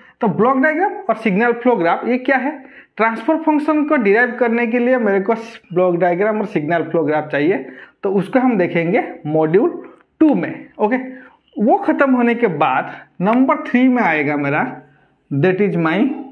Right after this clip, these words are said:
टाइम डोमेन एनालिसिस और टाइम रिस्पांस, टाइम रिस्पांस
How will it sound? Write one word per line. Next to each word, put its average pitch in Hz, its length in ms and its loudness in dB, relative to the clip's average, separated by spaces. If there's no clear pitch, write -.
टाइम 277 480 2
डोमेन 226 440 2
एनालिसिस 208 960 0
और 202 120 0
टाइम 247 380 2
रिस्पांस, 208 800 -2
टाइम 214 500 2
रिस्पांस 180 1120 -2